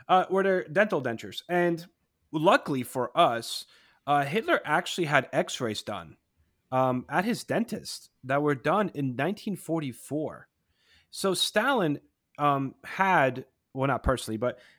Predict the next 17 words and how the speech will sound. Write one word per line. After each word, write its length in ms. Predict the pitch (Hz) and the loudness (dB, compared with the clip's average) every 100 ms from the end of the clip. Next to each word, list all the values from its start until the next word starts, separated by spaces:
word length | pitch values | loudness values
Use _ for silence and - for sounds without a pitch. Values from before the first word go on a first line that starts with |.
| _ | _
uh, 100 | 143 | -2
Stalin's 420 | 143 220 277 196 | 0 -2 -2 -2
men 260 | 165 185 143 | 0 0 -2
tracked 480 | - - 185 262 - | -10 -2 -2 -2 -4
this 180 | 135 - | -6 -2
dentist, 520 | 107 101 98 82 - | -6 -6 -10 -12 -8
the, 100 | 120 | -8
this, 280 | 127 123 - | -6 -10 -10
you 160 | 131 127 | -6 -4
know, 240 | 117 110 - | -4 -8 -8
Hitler's 400 | 127 170 156 131 | -6 -4 -4 -6
personal 480 | - - 139 - 123 | -12 -6 -4 -4 -4
dentist, 460 | 113 170 147 110 - | -2 -4 -4 -8 -4
and 200 | 147 135 | -2 -2
found 400 | - 170 214 226 | 0 2 4 2
those 200 | 139 120 | 0 -4
files. 480 | - 120 107 104 - | -2 -2 -2 -6 -12